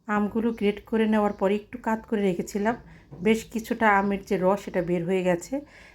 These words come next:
আমি এখান থেকে আরও আমের যে রস সেটাকে নিগড়ে নিগড়ে ফেলে দেব। যতটা সম্ভব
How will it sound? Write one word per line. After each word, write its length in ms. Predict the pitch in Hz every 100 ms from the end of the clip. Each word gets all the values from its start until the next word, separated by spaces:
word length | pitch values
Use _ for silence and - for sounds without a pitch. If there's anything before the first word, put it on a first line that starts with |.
| _
আমি 220 | 190 208 208
এখান 200 | 226 214
থেকে 360 | 226 226 311 330
আরও 480 | 208 196 214 233 233
আমের 380 | 196 202 202 196 -
যে 120 | 190 180
রস 180 | 208
সেটাকে 540 | 226 190 190 185 247 302 - - - -
নিগড়ে 440 | 180 202 220 226
নিগড়ে 320 | 214 202 196 220
ফেলে 300 | - 190 185
দেব। 240 | 202 240
যতটা 460 | 233 214 214 254 254
সম্ভব 500 | - 220 202 208